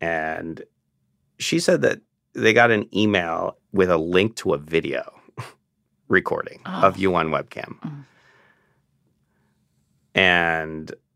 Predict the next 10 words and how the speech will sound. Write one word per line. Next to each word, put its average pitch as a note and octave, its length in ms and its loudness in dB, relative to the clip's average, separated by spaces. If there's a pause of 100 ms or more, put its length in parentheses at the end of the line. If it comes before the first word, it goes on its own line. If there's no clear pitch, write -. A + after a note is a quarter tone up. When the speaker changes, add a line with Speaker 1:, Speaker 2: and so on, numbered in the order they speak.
(1300)
Speaker 1:
so E2+ 720 2
I F2+ 160 4
was F2+ 500 -4 (180)
told, F#2+ 500 -2
like, - 260 -4
"Can F#2 200 -2
you F2+ 180 0
get F2+ 260 0
this G#2 300 -2
link - 460 -4